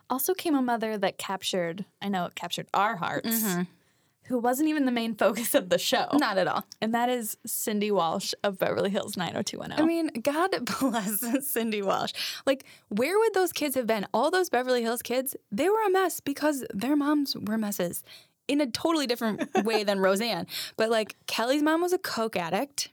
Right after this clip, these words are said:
Speaker 2: right, for a while.
Speaker 1: Mm-hmm.
Speaker 2: Donna's mom was real busy cheating on her dad. Uh, Steve's mom, <laughs> Steve's mom, I kinda love Steve's mom. Steve's mom was an actress, and she was very, very focused on her
Speaker 1: He was
Speaker 2: career.
Speaker 1: adopted, too, right?
Speaker 2: Yeah, and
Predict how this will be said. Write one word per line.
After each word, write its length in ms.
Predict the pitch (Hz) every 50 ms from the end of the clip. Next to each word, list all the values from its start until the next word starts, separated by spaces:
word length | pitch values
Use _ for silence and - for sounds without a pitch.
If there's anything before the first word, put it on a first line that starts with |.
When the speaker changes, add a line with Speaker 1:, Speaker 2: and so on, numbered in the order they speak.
| _ _
Speaker 2:
right, 360 | 196 190 202 269 311 - -
for 140 | - - 214
a 80 | 208
while. 400 | 202 180 160 - 180 190 233 233
Speaker 1:
Mm-hmm. 220 | 196 220 208 190 240 269 - - _ _ _ _ _ _
Speaker 2:
Donna's 360 | - 214 202 208 226 262 285 285
mom 420 | 302 302 302 302 311 311 302 302 -
was 260 | - 208 208 208 196
real 420 | 180 - - 180 175 180 196 226 262
busy 260 | 240 240 226 220 226
cheating 260 | 214 - - 202 196 196
on 120 | 202 226
her 60 | 254
dad. 340 | 254 208 165 143 170 220 254 - _ _ _ _ _ - - - _ _ _ _
Uh, 340 | - 202 196 196 196 196 185 -
Steve's 520 | - - - - - - 254 330 349 - -
mom, 300 | 262 247 233 226 226 220 - - - -
<laughs> 200 | - - _ _
Steve's 240 | - - 311 302 262
mom, 240 | 214 180 175 175 - - _ _ _ _ _ _ _
I 60 | 196
kinda 220 | - 220 196 190
love 120 | - - 180
Steve's 220 | - - - -
mom. 140 | - - 214 - - - - - -
Steve's 240 | - - 269 269 262
mom 220 | 285 277 285 269
was 120 | 262 254 226
an 80 | 208
actress, 440 | - - 180 190 185 - 185 180 - 185
and 80 | 180
she 80 | - 190
was 100 | 185 175
very, 380 | 175 170 175 190 185 185 185
very 180 | 180 180 185 175
focused 320 | 175 - 180 175 180 185
on 120 | 185 175 175
her 120 | 170 175 175
Speaker 1:
He 60 | - 185 294 330
was 80 | 294 285
Speaker 2:
career. 40 | 277
Speaker 1:
adopted, 480 | 226 214 220 240 240 - - 175 175 185
too, 220 | - 233 208 185
right? 240 | 165 170 170 175 202
Speaker 2:
Yeah, 240 | 202 196 170 - - -
and 160 | - 214 214